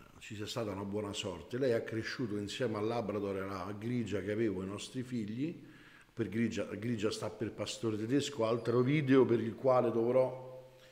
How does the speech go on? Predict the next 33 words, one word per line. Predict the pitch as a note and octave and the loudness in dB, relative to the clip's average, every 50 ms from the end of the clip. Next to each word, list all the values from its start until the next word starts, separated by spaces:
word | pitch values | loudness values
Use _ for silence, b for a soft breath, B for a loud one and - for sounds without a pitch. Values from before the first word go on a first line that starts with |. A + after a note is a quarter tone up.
| B B B B B B B | B B B B B B B
camuffarmi | - B2 A#2 A#2+ B2+ C3 B2+ - - - B2 A#2+ A#2 A2 G#2+ A2 A#2 A#2 A2+ A#2 A#2 A#2 A#2 | 0 2 2 2 2 0 -2 -2 0 4 6 6 6 6 6 4 2 2 2 2 2 0 0
e | A2 A#2 | -2 -4
fare | G#2+ - - B2 A#2+ A#2+ B2 | -6 -2 2 4 4 6 6
in | B2+ B2+ | 4 4
modo | B2+ B2+ A#2+ A2+ A#2 A2+ | 4 4 4 6 4 4
che | A2+ A#2 | 4 4
non | A2+ A#2 A#2 A#2+ | 4 4 4 4
mi | A#2+ A#2+ | 4 4
riconoscano, | A#2 A#2 G#2+ A2+ B2+ A#2+ G#2+ G#2+ G#2 - - - - F#2+ F#2 G2 F#2 | 4 4 6 6 6 6 6 4 2 0 -2 -2 -2 -2 0 0 -2
perché | F#2+ F2+ - - G2+ G2 F#2+ B B B B B B B B | -4 -4 -4 -4 -2 -2 -4 B B B B B B B B
poi | - A#2+ A#2 A#2 A2 A2 G2+ | 2 6 6 6 6 6 4
c'è | C#3 - G#2+ G2+ | 0 -2 -4 -6
sempre | - - C3 B2 A#2+ - B2+ A#2 | -2 0 0 0 0 2 0 2
la | G#2+ G2+ | 2 2
preoccupazione | F#2+ A2 A#2 A2 - - G#2+ F#2+ A2 A2 - - - C3 A#2+ A2 G#2 | 4 4 2 2 2 0 0 2 2 2 2 0 2 2 2 2 2
che | G2 G2 | 0 -2
scrivano | - - - - A2 G#2+ G2+ G2 G#2 G2 | -4 -4 -6 -2 0 0 0 0 -2 -4
sui | - - A2 G2+ | -4 -2 -4 -2
forum, | - A2+ A2 G#2 F#2+ F#2 F#2+ F#2 F2+ F#2+ - B B B B B B | 0 2 2 4 2 2 0 -2 -4 -4 -8 B B B B B B
e | B G2+ | B -4
voi | G#2 A2+ A#2+ | 0 2 2
capite | G#2 G#2 G#2+ A2+ G#2 G#2 G2 | 2 4 2 2 2 2 2
che | F#2+ | 0
a | F#2+ | 0
me | G2 A#2 A2+ | 0 0 -2
quando | F#2+ F#2 F2+ G2 G#2 | -2 -2 -2 -4 -4
scrivono | - - - A2 G2+ G2+ G2+ | -4 -4 -4 -4 -2 -2 -2
sui | F#2+ - A2 | -2 -2 -2
forum | G2 A2+ A#2 A2 G2+ G2+ G2 F#2+ | 2 4 4 4 4 4 2 0
mi | F#2+ F#2+ | -2 -2
mette | F#2+ G2+ F#2+ - - G#2 | -2 -4 -4 -4 -4 -4
un'ansia | G2+ G#2 G#2+ G#2+ F#2+ - - F#2+ | -2 -2 -4 -4 -6 -6 -6 -6
incredibile. | F2+ F#2 F2+ - F#2+ F#2 F#2 F#2+ E2+ D#2+ D#2 E2 E2+ | -6 -6 -6 -8 -8 -6 -6 -6 -8 -8 -10 -12 -12